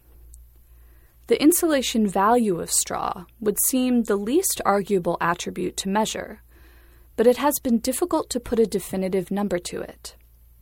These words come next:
Starting in nineteen ninety-four, several tests, including those by Sandia Labs,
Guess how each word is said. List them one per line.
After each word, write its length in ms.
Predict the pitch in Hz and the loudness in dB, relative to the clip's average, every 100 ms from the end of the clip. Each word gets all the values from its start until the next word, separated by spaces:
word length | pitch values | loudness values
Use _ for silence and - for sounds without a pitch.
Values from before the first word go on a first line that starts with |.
| - - - - - | -20 -20 -20 -20 -16
Starting 480 | - - 277 370 381 | -6 0 2 4 6
in 140 | 269 202 | 6 6
nineteen 480 | 208 208 - 190 | 2 0 -2 0
ninety-four, 840 | 180 175 165 165 - 196 - - - | 0 0 -2 -6 -4 -4 -4 -10 -12
several 380 | - - 262 277 | -4 -2 0 -2
tests, 680 | - - 254 - - - - - | -4 0 0 0 -6 -8 -8 -6
including 460 | 190 - 208 202 | -4 4 4 4
those 280 | 196 202 190 | 2 2 2
by 200 | 190 175 | 0 0
Sandia 580 | 170 - 196 220 254 262 | 0 -2 -2 -2 -2 -2
Labs, 600 | 226 185 - 208 - | 0 0 -2 -4 -8